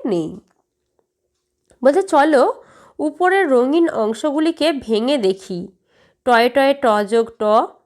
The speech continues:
টয় জফলা ট যোগ উঞ্জ, ঠয় জফলা ঠ যোগ উঞ্জ, টয় রফলা ট যোগ র। বলছে, "এসো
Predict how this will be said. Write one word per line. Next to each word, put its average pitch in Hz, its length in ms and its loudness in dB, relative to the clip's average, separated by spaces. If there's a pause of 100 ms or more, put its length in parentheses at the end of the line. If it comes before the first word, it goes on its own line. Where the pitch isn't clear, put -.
(160)
টয় 220 220 2
জফলা 226 360 0
ট 226 140 -10 (240)
যোগ 220 220 -2
উঞ্জ, 208 300 -4 (640)
ঠয় 214 260 2
জফলা 233 360 0
ঠ 220 220 -10 (220)
যোগ 208 200 -2
উঞ্জ, 214 280 -4 (280)
টয় 202 220 4
রফলা 196 340 0
ট 262 140 -6 (200)
যোগ 302 200 -2
র। 226 280 -2 (720)
বলছে, 294 320 -2
"এসো 269 300 0